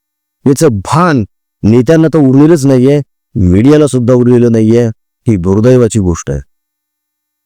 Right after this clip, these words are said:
या मीडियाला आपण, म्हणजेच या वार्ता, अ, हारांना, वार्तांकनाला, प्रेसला लोकशाहीचा चौथा स्तंभ म्हणतो आपण, पण आज लोकशाहीचा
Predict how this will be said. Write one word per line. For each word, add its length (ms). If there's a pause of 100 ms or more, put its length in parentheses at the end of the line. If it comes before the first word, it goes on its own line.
(200)
या 120
मीडियाला 600 (1700)
आपण, 340 (640)
म्हणजेच 320
या 200 (120)
वार्ता, 580 (260)
अ, 340
हारांना, 540
वार्तांकनाला, 840
प्रेसला 680 (1600)
लोकशाहीचा 680
चौथा 300
स्तंभ 380
म्हणतो 320
आपण, 320 (1160)
पण 120
आज 320
लोकशाहीचा 680